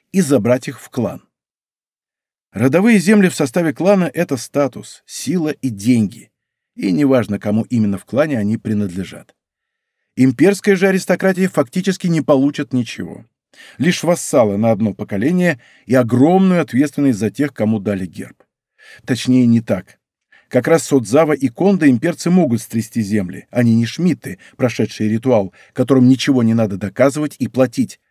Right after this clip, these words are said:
Но зачем отдавать часть земель, когда можно войти в клан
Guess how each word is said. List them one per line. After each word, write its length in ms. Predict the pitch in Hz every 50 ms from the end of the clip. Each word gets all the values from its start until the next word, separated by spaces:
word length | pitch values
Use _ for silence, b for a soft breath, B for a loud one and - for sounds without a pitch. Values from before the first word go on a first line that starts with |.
| _ _ _ _ B B B B B -
Но 140 | 120 143 151
зачем 360 | 143 185 185 - 240 214 180
отдавать 320 | 156 127 165 160 151 123
часть 280 | - - 156 139 110 87
земель, 300 | 104 113 120 165 196 185
когда 240 | - 127 117 127 131
можно 280 | 143 139 110 123 139
войти 300 | 143 156 143 127 - 120
в 80 | 98 -
клан 380 | - 98 110 156 202 214 190